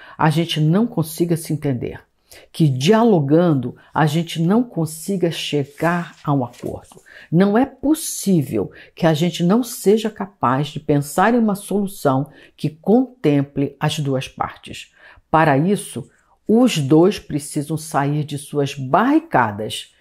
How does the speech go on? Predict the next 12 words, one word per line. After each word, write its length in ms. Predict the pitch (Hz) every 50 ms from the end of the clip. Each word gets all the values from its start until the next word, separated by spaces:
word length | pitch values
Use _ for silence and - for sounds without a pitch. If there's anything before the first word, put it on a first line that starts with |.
| _ _ - - -
e 100 | 175 165
caminharem 960 | - - _ - 233 226 254 262 247 233 214 175 147 120 107 95 - - - _ _ _ _ -
ambos 840 | 190 190 202 190 156 131 110 - - - - - - - - _ _ _ _ _ _ _ _ _ _ _ _ _ _ _ _ -
até 360 | 151 147 147 - - 160 147
a 60 | 151
metade 500 | 160 165 156 - - 117 117 117 - -
do 100 | - 151
caminho, 380 | - - 110 - - - - - _ _ _ _ _ _ _ _ _ _ _ _ _
em 120 | - 151 135
direção 560 | 113 131 113 117 117 - - - 110 123 135
ao 100 | 143 175
outro. 500 | 185 - - - - - - - -